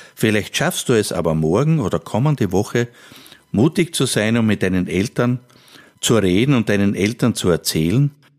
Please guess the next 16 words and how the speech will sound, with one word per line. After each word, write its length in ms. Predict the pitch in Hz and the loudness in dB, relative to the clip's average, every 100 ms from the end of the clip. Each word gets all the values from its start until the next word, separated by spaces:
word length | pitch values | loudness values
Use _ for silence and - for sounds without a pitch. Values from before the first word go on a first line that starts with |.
| - _ | -20 _
dass 200 | - 95 | -2 -2
du 160 | - 82 | 0 -2
traurig 680 | - - 78 78 101 123 - | -2 -4 -2 0 0 -2 -4
bist, 400 | 131 139 - - | -4 -4 -8 -4
dass 180 | 87 - | -4 -4
du 100 | - | -8
Angst 500 | 85 73 80 - - | -6 -6 -6 -6 -4
hast 320 | 135 - - _ | -4 -6 -16 _
und 380 | - 131 202 - _ _ _ _ _ _ _ - | 2 2 2 -4 _ _ _ _ _ _ _ -6
vielleicht, 480 | 95 80 87 - | -4 -2 -4 -4
dass 120 | 110 - | -6 -4
du 100 | - | -6
dich 280 | 85 78 | -6 -8
total 580 | - 71 - 76 85 101 - | -8 -10 -6 -2 -2 -2 -6
einsam 680 | 73 76 - - 82 92 - _ | -8 -8 -6 -4 -4 -6 -12 _
fühlst. 560 | - 80 67 - - | -6 -6 -4 -10 -12